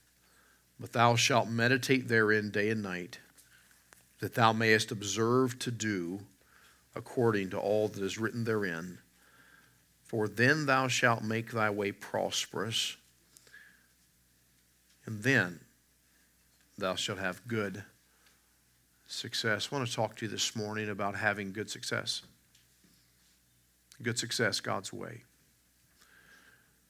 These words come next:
We wrongly get the idea sometimes that God doesn't want us to be successful,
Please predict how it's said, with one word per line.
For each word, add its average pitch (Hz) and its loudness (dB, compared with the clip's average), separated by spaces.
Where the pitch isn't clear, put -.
We 120 6
wrongly 127 8
get 113 -2
the 120 4
idea 113 4
sometimes 107 0
that 107 -4
God 107 -4
doesn't 107 -6
want 110 -6
us 107 -2
to 104 -8
be 98 -6
successful, - -4